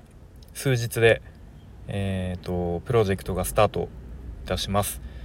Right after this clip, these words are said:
で、僕はそのプロジェクトページのリターンの画像などをちょっと作らせていただくという形で関わらせて、えー、もらって、そして応援しているというところで、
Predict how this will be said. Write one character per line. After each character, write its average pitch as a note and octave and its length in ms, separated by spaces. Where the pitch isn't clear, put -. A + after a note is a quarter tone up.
で、 C#3 380
僕 C3+ 260
は D#3 200
そ D#3 100
の D3+ 80
プ D#3 120
ロ D#3 120
ジ D3+ 60
ェ D#3 80
ク - 80
ト D3+ 160
ペ F3 140
ー - 20
ジ G#2+ 100
の F#2 140
リ - 120
タ F3+ 220
ー - 20
ン B2 80
の F#2 120
画 F#2+ 100
像 F#2 400
な A2 140
ど F#2+ 120
を E2+ 180
ち - 80
ょ G#2 40
っ - 40
と - 100
作 - 220
ら G2+ 100
せ - 140
て E2+ 220
い - 60
た F#2+ 140
だ F#2 100
く F#2 160
と - 80
い F2 40
う E2+ 40
形 F2+ 400
で A2+ 220
関 - 200
わ G2+ 80
ら F#2+ 120
せ F2+ 120
て、 E2+ 280
え F#2 180
ー、 F2 40
も F2+ 100
ら F#2 80
っ F2+ 40
て、 - 200
そ G2+ 160
し - 100
て F#2+ 240
応 G#2 180
援 G2+ 100
し G2 80
て - 80
い G2 80
る B2+ 120
と F#2+ 100
い - 20
う F2+ 60
と F2+ 100
こ - 140
ろ F2 120
で、 A#2 220